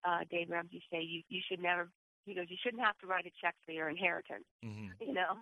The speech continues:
Speaker 2: Yeah, this is a very
Speaker 1: I think
Speaker 2: unfortunate inheritance situation. For, unfortunate
Speaker 1: Yeah.
Speaker 2: initially because the, the operations of it all, but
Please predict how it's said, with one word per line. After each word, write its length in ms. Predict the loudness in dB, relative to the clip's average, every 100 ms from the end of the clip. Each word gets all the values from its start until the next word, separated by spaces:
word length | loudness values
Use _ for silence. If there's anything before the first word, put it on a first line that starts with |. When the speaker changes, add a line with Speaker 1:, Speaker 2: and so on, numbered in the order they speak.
| 0
Speaker 2:
Yeah, 120 | 2
this 160 | 4 2
is 100 | 2
a 60 | 6
very 240 | 6 6
Speaker 1:
I 60 | 4
think 120 | 0
Speaker 2:
unfortunate 520 | 4 4 4 0 -2
inheritance 440 | 0 2 2 2
situation. 600 | -2 -2 2 2 2 -2 -6 -14 -20 -14 2
For, 220 | 4 4
unfortunate 640 | 4 6 6 6 6 4 4
Speaker 1:
Yeah. 40 |
Speaker 2:
initially 500 | 4 4 2 4 4
because 340 | 2 2 4 4
the, 140 | 2
the 140 | 4 6
operations 600 | 6 4 4 4 2 2
of 100 | 4
it 60 |
all, 240 | 4 4 -2 -12 -20 -20 -16
but 300 | 4 4 4